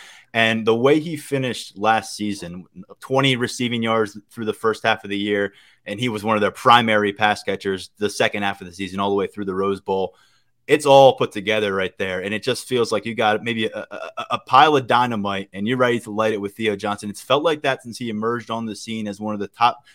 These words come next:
tight ends in his class up in Canada, and there was a reason that he was so coveted. Uh, Georgia, Iowa, Michigan, Penn State, down, down the stretch of his recruitment.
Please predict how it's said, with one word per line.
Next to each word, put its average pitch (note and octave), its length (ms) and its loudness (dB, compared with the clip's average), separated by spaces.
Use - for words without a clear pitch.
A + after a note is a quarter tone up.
tight A2+ 180 0
ends A2+ 240 -2
in G2+ 80 -8
his G#2+ 160 -10
class A2+ 480 -4
up G#2 180 -10
in F#2 100 -12
Canada, C#3 520 -2
and A2 240 -2
there A2+ 80 2
was G#2 160 -4
a G2 40 -4
reason B2 260 -4
that A2+ 100 -4
he B2 80 -4
was A#2 160 -8
so G#2+ 120 0
coveted. C3 600 -2
Uh, F#2 240 -10
Georgia, A2+ 540 0
Iowa, A2 640 2
Michigan, A2+ 600 -6
Penn A#2 160 -6
State, A2+ 400 -4
down, A2+ 340 -4
down A#2 160 -4
the A2 80 -8
stretch - 220 -4
of - 60 -18
his G#2 120 -8
recruitment. A2 460 -6